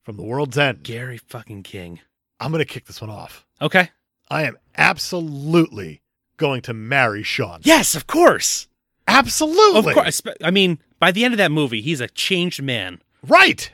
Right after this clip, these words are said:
Speaker 1: And I'm also going to put one of those things on the doors that makes it close on its own after, 'cause I just don't trust him.
Speaker 2: That's absolutely <laughs> what you should do.
Speaker 1: I'm going to bed Sergeant Angel.
Speaker 2: Yes.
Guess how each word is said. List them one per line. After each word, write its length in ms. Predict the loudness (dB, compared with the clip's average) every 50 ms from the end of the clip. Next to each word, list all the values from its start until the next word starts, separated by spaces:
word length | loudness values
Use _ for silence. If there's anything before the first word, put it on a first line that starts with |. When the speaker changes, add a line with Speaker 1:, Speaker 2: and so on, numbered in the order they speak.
| _ -6
Speaker 1:
And 100 | -4 -4
I'm 80 | -2
also 280 | -2 -2 -2 -4 -6 -8
going 420 | -8 -12 -12 -4 -2 -2 -2 -2 -4
to 60 | -6
put 240 | -6 -4 -4 -4 -4
one 100 | -6 -10
of 60 | -10
those 140 | -12 -12 -10
things 200 | -10 -12 -12 -10
on 80 | -12
the 60 | -12 -12
doors 280 | -10 -10 -10 -10 -10
that 120 | -12 -12 -12
makes 180 | -12 -10 -10
it 60 | -12
close 260 | -8 -6 -6 -4 -2 -2
on 120 | -4 -4
its 140 | -4 -10 -10
own 140 | -12 -12 -12
after, 280 | -14 -16 -12 -12 -12 -8
'cause 80 | -6 -6
I 60 | -6
just 140 | -6 -4 -4
don't 140 | -4 -4 -4
trust 340 | -2 -2 -2 -2 -2 -8 -14
him. 160 | -16 -16 _ -6
Speaker 2:
That's 320 | -6 -6 -6 -6 -10 -12 _ -12 -4 -4
absolutely 960 | -4 -4 -4 -8 -6 -2 0 0 0 -2 -2 -2 -2 0 0 0 -2 -4 _
<laughs> 40 | -10
what 180 | -6 -4 -4 -2
you 100 | -2 -2
should 440 | 0 -2 -2 4 4 4 4 4
do. 340 | -2 -2 0 0 0 0 -4 _ _ _ _ _ _ _ _ -2
Speaker 1:
I'm 320 | 0 2 2 0 -2 -6
going 440 | -6 -4 -4 -4 -4 -6 -10 -12 -14 -12
to 580 | -8 -6 -6 -6 -6 -8 -10 -12 -14 -14 -16 _ _ _ _ _ _ _ -4
bed 560 | 0 0 2 2 0 0 -2 -6 -14 -16 -20 -20 _ _ _ _ _ _ _
Sergeant 500 | -10 -6 -2 0 0 -2 -2 -4 -2 -2
Angel. 380 | -2 -2 -4 -8 -12 -16 -12 -8
Speaker 2:
Yes. 580 | -4 -2 -2 -2 -2 -4 -8 -10 -10 -12 _